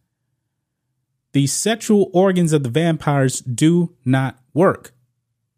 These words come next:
They don't work. And it's mentioned there in the books. They don't work. So if Lestat is having a,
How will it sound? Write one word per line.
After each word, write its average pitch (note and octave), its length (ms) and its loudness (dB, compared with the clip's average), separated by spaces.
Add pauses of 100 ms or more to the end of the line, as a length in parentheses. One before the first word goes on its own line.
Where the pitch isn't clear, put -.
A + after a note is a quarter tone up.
(200)
They E3 80 -2
don't F#3+ 160 0
work. F#3+ 320 0 (520)
And D#3 120 2
it's D#3 140 0
mentioned F3+ 360 0
there D#3 200 0
in D#3+ 380 2 (120)
the C#3+ 60 -2
books. E3 320 0
They D#3+ 120 2
don't E3 160 0
work. D#3 340 0 (720)
So - 240 -2
if A#2+ 140 -8
Lestat D#3+ 480 0
is D#3 140 0
having D3+ 280 0
a, C#3 360 0